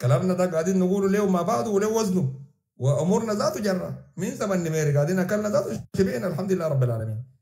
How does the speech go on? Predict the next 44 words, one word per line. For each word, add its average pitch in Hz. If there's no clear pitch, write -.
ما 180
محتاجين، 135
والدنيا 175
مصيرها 139
موت. 123
ناس 208
كون 202
الجرة 202
جو 196
قاعدين 185
في 190
فرنسا 202
وبريطانيا 190
كلهم: 311
"أي 247
زول، 226
أنا 226
إماراتي". 214
<laughs> -
"كيف؟" 240
"بس 202
نهاية 151
الميني". 175
"لا، 160
لا، 165
لا، 139
لا، 135
لا، -
لا، 160
لا، 147
لا، 165
لا، 143
أنا 180
كده، 165
كده 185
وكده". 170
وبيصور. 208
يوم 196
شفت 202
أحمد 143
كسرة 180
فات 175
برج 131
إيفل، 202